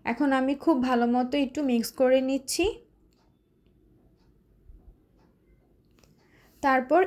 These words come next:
এই পর্যায়ে আমি এখন এখানে দিয়ে দিব দুই টেবিল চামচের মতো সয়া সস। তারপর এখানে আমি দিব হাফ কাপের মতো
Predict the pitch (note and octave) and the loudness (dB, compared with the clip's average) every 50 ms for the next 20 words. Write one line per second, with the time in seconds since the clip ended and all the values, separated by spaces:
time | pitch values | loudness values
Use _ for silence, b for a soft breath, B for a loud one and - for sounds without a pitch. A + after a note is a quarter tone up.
0 | - C#4+ D4 D4+ D#4+ D#4+ - D4 C4+ B3+ B3+ B3+ A3 - A#3+ A3+ A3 A#3 D4 F#4+ | 2 0 0 0 0 0 2 4 4 4 4 2 0 -2 -2 0 0 2 0 0
1 | F#4+ - A3 G#3+ G#3 G#3+ A3+ B3+ C#4+ - G#3 G3+ G3+ G#3 - C4+ C#4 C4+ G#3+ A3+ | 0 -2 -6 -6 -6 -4 -4 -4 -4 -4 -6 -8 -8 -8 -8 -8 -4 -4 -4 -6
2 | - B3 A#3 A3+ A#3 A#3+ G3+ G#3+ A3+ A3+ A3+ G#3 A3+ A#3+ A3+ A#3 D4 F4+ F#4+ F#4 | -4 -4 -4 -2 -2 -4 -2 -2 -2 -2 -2 -2 -2 -2 -2 0 0 0 0 -2
3 | B B B B B B - A3+ A3+ C4+ D4+ F4 E4+ E4+ D4 C4+ B3 B3+ C4 B3 | B B B B B B -12 -6 -2 0 2 2 2 4 2 2 4 2 0 0
4 | B3+ B3+ A#3 A3 A3 A3 - A#3 A#3 A3 A3 A3 A3+ - C#4 D4 - - A3 G3+ | -2 -4 -2 -2 -4 -6 -4 -4 -4 -4 -4 -6 -4 -4 -6 -4 -2 -2 -2 -2
5 | G3 G3+ G#3+ - - B3+ D4 F4+ G#4 G#4 - - - - - - _ _ _ _ | -2 -4 -4 -4 -4 -2 -2 -2 -2 -4 -6 -12 -16 -18 -20 -20 _ _ _ _
6 | - - - _ _ _ _ _ _ _ _ _ _ _ b b b b b b | -20 -20 -20 _ _ _ _ _ _ _ _ _ _ _ b b b b b b
7 | b b b b b b _ _ _ - C4+ B3+ B3+ B3+ C#4 C4+ C4+ B3+ C4 C4+ | b b b b b b _ _ _ -2 0 0 2 2 4 4 4 2 0 -2
8 | B3+ B3+ C4+ C4 C4+ C4+ A#3+ C#4 C4 B3+ F4 D4 - B3 G#3+ G#3+ - - B3 B3 | -2 -2 -2 -2 -2 -2 -2 -2 2 2 2 2 2 0 -2 -2 -2 -2 -2 -2
9 | B3 - B3+ B3+ B3 B3 B3 B3 | -2 -2 -4 -2 -2 -2 0 0